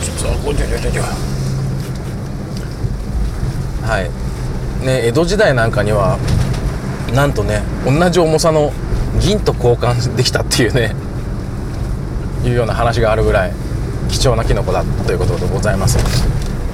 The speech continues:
はい。えっとね、栄養的にはね、あの、食物繊維、他のね、キノコとかと一緒に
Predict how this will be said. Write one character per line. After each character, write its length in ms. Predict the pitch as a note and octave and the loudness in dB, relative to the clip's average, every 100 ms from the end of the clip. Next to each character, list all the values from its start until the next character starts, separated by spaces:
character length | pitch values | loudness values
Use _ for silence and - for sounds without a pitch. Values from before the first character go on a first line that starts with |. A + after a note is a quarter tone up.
| - - - G2 | -6 -8 -4 -2
は 120 | F#2+ | -2
い。 120 | F2+ - - - - - - - - - - - - - - - - - | -2 -6 -6 -6 -4 -6 -6 -6 -4 -4 -4 -4 -2 -2 -4 -2 -2 -2
え 40 | |
っ 20 | |
と 100 | C3+ | 0
ね、 80 | C3+ | 2
栄 160 | D#3 A3 | 4 4
養 100 | C4 | 4
的 160 | B3+ A3+ | 2 2
に 120 | A3 | 4
は 60 | |
ね、 100 | B2 | 4
あ 100 | A#2 | 2
の、 480 | A2+ A2 A2 A2 A#2+ A2 | 2 2 4 2 0 -2
食 400 | - D3+ D3 F#3+ | 0 0 0 2
物 200 | G3+ F#3+ | 0 0
繊 320 | - G#3 F3+ | 0 2 2
維、 20 | |
他 200 | C3 F3+ | 0 0
の 120 | G3 G3+ | 2 0
ね、 100 | G3+ | 2
キ 80 | |
ノ 100 | G3 | 2
コ 100 | - | 2
と 100 | - | 0
か 180 | - - | -2 -4
と 160 | - G2+ | -2 -2
一 80 | G2+ | -2
緒 120 | A#2 | -2
に 220 | A2 | -2